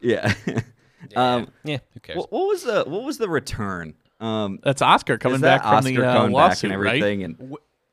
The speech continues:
Speaker 1: um,
Speaker 2: yeah, but it's also Dwight coming back, 'cause at the end of this, <clears throat> you know, at the end of Traveling Salesman, Dwight quits.
Speaker 1: Exactly.
Speaker 3: Yeah.
Speaker 2: So it's kind of a, it's, it's a, it's a twofer. It's a twofer return, and they both think the party's, you know, or Dwight thinks the party's for him. You,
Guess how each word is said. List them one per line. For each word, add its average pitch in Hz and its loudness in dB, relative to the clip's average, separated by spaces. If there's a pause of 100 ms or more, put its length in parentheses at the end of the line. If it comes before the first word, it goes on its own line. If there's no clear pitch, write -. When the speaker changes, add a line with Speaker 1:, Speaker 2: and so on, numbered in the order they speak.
(180)
Speaker 1:
um, 90 -8
Speaker 2:
yeah, 135 -4
but 135 -8
it's 127 -6
also 131 -4
Dwight 110 -4
coming 87 -12
back, 85 -8
'cause 92 -16
at 92 -12
the 101 -12
end 98 -12
of 90 -8
this, 92 -4
<clears throat> - -10
you 98 -16
know, 90 -10
at 90 -10
the 110 -8
end 113 -8
of 95 -14
Traveling 85 -8
Salesman, 90 -14 (560)
Dwight 92 0
quits. 82 -2
Speaker 1:
Exactly. 80 -6
Speaker 3:
Yeah. - -8 (840)
Speaker 2:
So 104 -8
it's 101 -8
kind 107 -6
of 87 -10
a, 85 -12
it's, 98 -16
it's 92 -18
a, 80 -12
it's 78 -20
a 82 -12
twofer. - -10 (100)
It's - -20
a 90 -14
twofer 101 -12
return, 85 -16 (280)
and 104 -8
they 107 -4
both 107 -4
think 101 -10
the 87 -18
party's, 90 -10
you 80 -16
know, 76 -16
or 98 -16
Dwight 101 -8
thinks 92 -14
the 85 -18
party's 82 -10
for 80 -14
him. 82 -12
You, 90 -20